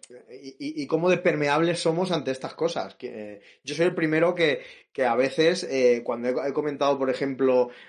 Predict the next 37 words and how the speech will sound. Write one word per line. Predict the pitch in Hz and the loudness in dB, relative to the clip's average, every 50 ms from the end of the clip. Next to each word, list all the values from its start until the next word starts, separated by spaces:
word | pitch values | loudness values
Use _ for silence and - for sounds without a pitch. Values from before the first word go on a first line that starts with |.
| - _ _ | -20 _ _
he | 117 | -14
hablado | 131 135 139 143 139 139 | -12 -10 -8 -6 -6 -6
de | 131 | -4
terraforming, | 123 139 127 120 - - 160 175 190 180 160 165 190 185 | -6 -6 -6 -6 -2 0 0 2 2 2 0 0 -2 0
por | 170 139 127 | 0 0 0
ejemplo, | 127 151 151 156 147 151 160 | 2 0 0 2 4 4 6
he | 156 160 135 | 6 4 4
dicho, | 131 131 123 120 - 127 110 110 - | 2 0 0 0 -2 -2 -2 -2 -2
"Es | 165 170 - | -4 -6 -4
que | - 208 | -4 -4
está | 180 190 - 190 185 185 180 | -4 -4 -4 -4 -2 -2 -2
sobrevalorado, | 175 190 185 175 160 156 151 147 147 160 160 147 | -2 -2 -2 0 0 0 0 0 2 2 0 0
no | 143 135 | -2 -6
sé | - - | -8 -8
qué", | - - 160 120 - | -4 -4 -4 -4 -4
pero | 113 104 101 | -6 -8 -6
yo | 101 113 127 | -4 -4 -2
debería | 156 170 156 147 160 170 160 | 0 0 2 2 2 2 2
de | 151 | 2
hablar | 139 131 143 160 170 156 139 | 2 0 0 0 0 0 -2
de | 135 131 | -2 -4
mi | 120 120 123 | -2 -2 -2
experiencia | 123 120 - 120 104 110 135 170 165 - 135 117 | -2 -2 -4 -6 -4 -4 -4 -4 -4 -4 -4 -4
de | 110 104 | -4 -4
terraforming | - 101 98 98 - 156 180 175 147 120 123 120 123 - - - - _ _ _ | -8 -10 -12 -8 -4 -4 -4 -4 -4 -6 -8 -10 -12 -16 -20 -20 -20 _ _ _
y | 110 110 107 104 104 101 101 | -20 -20 -18 -18 -18 -18 -18
co-, | 98 104 113 113 120 | -16 -16 -16 -14 -12
y, | 117 110 107 107 104 107 117 113 107 104 101 101 | -12 -10 -10 -10 -10 -12 -12 -12 -12 -12 -14 -16
y | 101 | -16
co-, | 98 127 131 131 | -12 -12 -10 -8
y | 131 123 | -10 -10
co-, | 123 151 147 | -10 -8 -8
y | 135 123 | -8 -6
cuál | 120 135 131 139 | -4 -4 -2 -2
ha | 139 | -2
sido | 131 - 160 156 151 151 151 156 165 | -4 -2 0 0 2 2 2 2 2
mi, | 165 147 135 127 123 120 113 113 107 110 | 0 0 0 0 0 -2 -2 -4 -8 -12